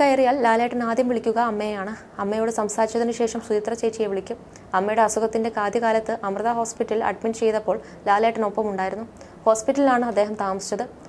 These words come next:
ആശീർവാദിൻ്റെ ഒരു സിനിമ നടക്കുന്ന സമയമായിരുന്നു. ഹോസ്പിറ്റലിൽ നിന്നാണ് അദ്ദേഹം ഷൂട്ടിങ്ങിന് വന്നിരുന്നത്. ഷൂട്ട് കഴിഞ്ഞാൽ തിരികെ ആശുപത്രിയിലേക്കാണ് പോയിരുന്നത്. അമ്മയ്ക്ക് സംസാരിക്കാൻ ചെറിയ ബുദ്ധിമുട്ടുള്ളപ്പോഴൊക്കെ അമ്മയെ നോക്കുന്ന ചേച്ചിയെ വിളിച്ച് അമ്മയുടെ കാതിൽ ഫോൺ വെച്ച് കൊടുക്കാൻ പറയും.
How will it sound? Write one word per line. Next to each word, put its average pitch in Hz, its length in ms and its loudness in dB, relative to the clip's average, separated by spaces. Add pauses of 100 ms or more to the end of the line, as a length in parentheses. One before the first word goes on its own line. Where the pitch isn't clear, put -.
(120)
ആശീർവാദിൻ്റെ 233 760 2
ഒരു 214 140 0
സിനിമ 233 300 2
നടക്കുന്ന 226 420 0
സമയമായിരുന്നു. 202 680 -2 (420)
ഹോസ്പിറ്റലിൽ 247 440 2
നിന്നാണ് 269 220 6
അദ്ദേഹം 226 280 0
ഷൂട്ടിങ്ങിന് 226 420 0
വന്നിരുന്നത്. 202 460 -4 (420)
ഷൂട്ട് 247 240 4
കഴിഞ്ഞാൽ 269 300 4
തിരികെ 247 260 0
ആശുപത്രിയിലേക്കാണ് 233 720 0
പോയിരുന്നത്. 208 460 -4 (380)
അമ്മയ്ക്ക് 226 300 4
സംസാരിക്കാൻ 240 580 2
ചെറിയ 233 240 2
ബുദ്ധിമുട്ടുള്ളപ്പോഴൊക്കെ 233 1000 0 (280)
അമ്മയെ 233 240 4
നോക്കുന്ന 247 360 2
ചേച്ചിയെ 247 360 2
വിളിച്ച് 247 280 0
അമ്മയുടെ 226 500 0
കാതിൽ 220 280 2
ഫോൺ 226 260 0
വെച്ച് 233 200 -2
കൊടുക്കാൻ 220 380 -2
പറയും. 208 240 -4